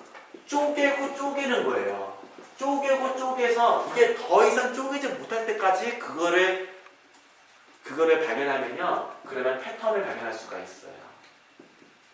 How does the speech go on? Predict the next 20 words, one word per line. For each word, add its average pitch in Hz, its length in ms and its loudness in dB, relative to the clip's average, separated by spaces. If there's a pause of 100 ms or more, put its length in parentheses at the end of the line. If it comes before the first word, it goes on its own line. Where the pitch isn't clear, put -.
(380)
이게 185 380 8
제가 143 300 -2
가진 131 200 -6
노하우였죠. 123 840 -4 (200)
쪼개고 190 440 2
쪼개는 196 440 -4
거예요. - 280 -10 (840)
화면 240 380 4
영역이 - 380 4
있으면 - 600 -4 (300)
이 294 80 -8
화면 220 400 2
영역을 - 460 0
쪼개고 214 540 4
쪼개, 208 420 2
다 - 200 -6
쪼개버리는 180 500 0
거죠. - 240 -10 (840)
쪼개버리는 - 360 -6
거예요. - 320 -18